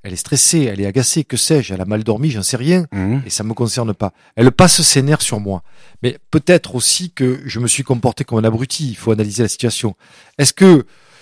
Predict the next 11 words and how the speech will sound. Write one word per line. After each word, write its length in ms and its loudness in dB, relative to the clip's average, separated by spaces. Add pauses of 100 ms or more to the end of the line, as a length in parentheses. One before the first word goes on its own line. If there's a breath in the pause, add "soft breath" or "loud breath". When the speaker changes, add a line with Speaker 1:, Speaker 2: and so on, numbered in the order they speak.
(140 soft breath)
Speaker 1:
c'est 200 0
parce 300 4
que, 440 6
euh, 200 -2
je 160 -2
mérite 480 4 (300)
ce, 340 -4
ce, 280 -8
ce 180 -6
nom 180 2
d'oiseau ? 520 6